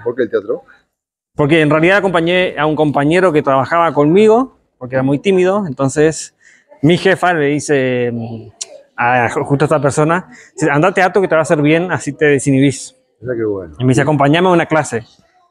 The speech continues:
Speaker 1: Claro.
Speaker 2: Claro, yo vine, ya me quedé y él se volvió a Rosario.
Speaker 1: Bueno, y ahora
Speaker 2: Así
Speaker 1: estás
Speaker 2: que,
Speaker 1: acá en
Speaker 2: y
Speaker 1: el
Speaker 2: ahora sigo
Speaker 1: elenco
Speaker 2: acá,
Speaker 1: permanente.
Speaker 2: el elenco de los Rodolfos.
Speaker 1: Bueno,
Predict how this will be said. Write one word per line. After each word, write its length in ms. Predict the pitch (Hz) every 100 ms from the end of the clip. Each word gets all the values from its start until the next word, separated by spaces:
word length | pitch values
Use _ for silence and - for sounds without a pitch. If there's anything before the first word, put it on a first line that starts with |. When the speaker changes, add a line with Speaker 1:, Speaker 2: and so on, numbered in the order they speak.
| _
Speaker 1:
Claro. 400 | 104 98 - _ -
Speaker 2:
Claro, 180 | 113 113
yo 300 | 117 127 123
vine, 300 | 127 143 165
ya 100 | 151
me 160 | 139
quedé 380 | 127 127 143 165
y 100 | 170
él 120 | 139
se 60 | 139
volvió 240 | 135 127
a 140 | 131 123
Rosario. 580 | 120 165 160 160 180 - 107
Speaker 1:
Bueno, 320 | 139 117 104
y 80 | 117
ahora 220 | 156 185
Speaker 2:
Así 80 | 143
Speaker 1:
estás 100 | 175
Speaker 2:
que, 80 | 156
Speaker 1:
acá 320 | 165 170 143
en 60 | 143
Speaker 2:
y 20 |
Speaker 1:
el 60 |
Speaker 2:
ahora 180 | 165 202
sigo 140 | 190 208
Speaker 1:
elenco 80 | 202
Speaker 2:
acá, 80 | 143
Speaker 1:
permanente. 460 | 139 185 240 262 113
Speaker 2:
el 60 | 139
elenco 320 | 151 196 196 170
de 80 |
los 100 | 170 156
Rodolfos. 500 | 202 208 - 123 120
Speaker 1:
Bueno, 380 | 139 110 110